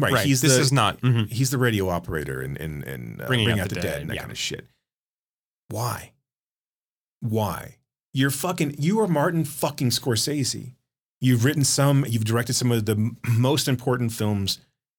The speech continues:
Speaker 1: in, in the history of U S film. And this is what you're doing. You're coming out on your three hour and twenty-six minute film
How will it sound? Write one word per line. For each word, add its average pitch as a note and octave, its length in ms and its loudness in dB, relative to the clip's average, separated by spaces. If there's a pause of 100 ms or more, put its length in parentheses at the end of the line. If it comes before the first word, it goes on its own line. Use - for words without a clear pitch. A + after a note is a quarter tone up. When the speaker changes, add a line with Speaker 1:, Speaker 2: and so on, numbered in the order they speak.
Speaker 1:
in, G2+ 360 0
in G2+ 120 -2
the G2 60 -4
history B2+ 480 0
of G#2 80 2
U F#2+ 180 0
S F2 120 -2
film. B1+ 340 -12 (340)
And F#2+ 340 -2
this G#2+ 280 0
is B2 140 -2
what A#2 200 0
you're A#2+ 140 -2
doing. A2+ 260 -2
You're F#2+ 120 -4
coming A#2 320 -4
out G#2 280 -4 (560)
on G2+ 160 -2
your F2+ 120 -8
three C#3 420 0
hour A2+ 500 0
and - 200 -8
twenty-six B2 840 -2
minute A2+ 220 0
film D#2+ 560 -4